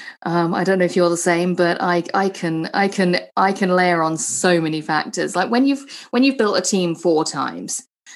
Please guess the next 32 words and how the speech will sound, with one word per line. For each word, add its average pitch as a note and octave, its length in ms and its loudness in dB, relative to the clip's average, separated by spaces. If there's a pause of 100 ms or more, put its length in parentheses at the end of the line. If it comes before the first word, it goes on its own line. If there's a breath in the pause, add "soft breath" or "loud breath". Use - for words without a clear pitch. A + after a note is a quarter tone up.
(160 loud breath)
you, F#3+ 280 0
you G3 160 0
know G3 340 4
that E3+ 200 0
what F3 220 0
it - 80 -2
looks F3 200 -4
like - 200 -4
two F3+ 160 0
years D3+ 260 0
down D#3 220 2
the D#3 60 -2
line. D3+ 260 0
So - 120 -6
you D#3+ 60 -2
know F3 180 2
the E3+ 100 -2
kind D#3 260 -2
of D3+ 80 -4
considerations D3 800 -2
you're C3 100 -6
gonna C3 320 -4 (100)
wanna C3+ 240 -4
make C3 360 -4
around, C3+ 420 -4 (500)
you D3+ 120 -10
know, B2+ 160 -10
shrinkage C3+ 680 -4
or, B2+ 480 2
uh, C#3 220 -4
you D3+ 260 0
know, C3+ 300 0